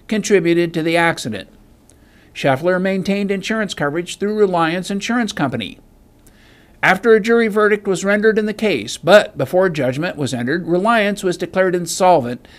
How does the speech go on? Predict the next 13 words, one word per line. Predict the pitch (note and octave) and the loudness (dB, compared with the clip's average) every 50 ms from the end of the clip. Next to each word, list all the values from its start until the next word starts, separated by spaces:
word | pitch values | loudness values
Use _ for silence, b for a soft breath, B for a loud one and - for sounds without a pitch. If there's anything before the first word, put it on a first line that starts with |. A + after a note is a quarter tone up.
| B B B | B B B
and | F3+ F#3+ F#3+ | -2 -2 -2
sega | - - - A#3+ B3 G#3+ G#3 A3 G#3 - | -2 0 0 0 2 4 4 4 4 4
assumed | F#3+ F3+ - - G#3+ G#3+ G3+ F#3 | 2 -2 -2 -2 -2 -2 -4 -4
handling | F3+ F#3 G3+ G3+ G3+ G#3 G#3 G#3+ G#3 G#3 G3 - - _ | -4 -4 -4 -4 -4 -4 -4 -4 -6 -6 -8 -10 -8 _
its | E3+ F3 F3 - | -6 -6 -6 -10
claims, | - - - - A3 A#3+ G#3+ G3+ G3 G3+ G3+ G3+ G3 - b b b b | -14 -10 -6 -4 -4 -2 -2 -2 -2 -2 -2 -4 -4 -8 b b b b
including | - F3+ F3 - G#3+ G3+ G3+ G#3 G3+ F3+ | -6 -6 0 4 6 6 6 4 0 -2
Scheffler's | - F#3 D#3 C#3 - D3 D3 C3 | -2 -2 -2 0 -2 -4 -4 -4
defense | - - D#3 - A3 A3+ A3 G#3 G3+ G#3 | -6 -10 -8 -4 -2 0 0 0 -2 -2
in | G3 F#3 | -4 -4
the | F#3+ F#3+ | -2 -4
underlying | F3+ F3 E3+ E3+ D#3 D#3 D#3+ D#3+ D#3+ E3+ | -4 0 0 2 2 2 0 0 -2 -2
action. | F3+ F3+ F3 E3 - B2+ G2 - | -2 -2 -2 -4 -6 -10 -12 -12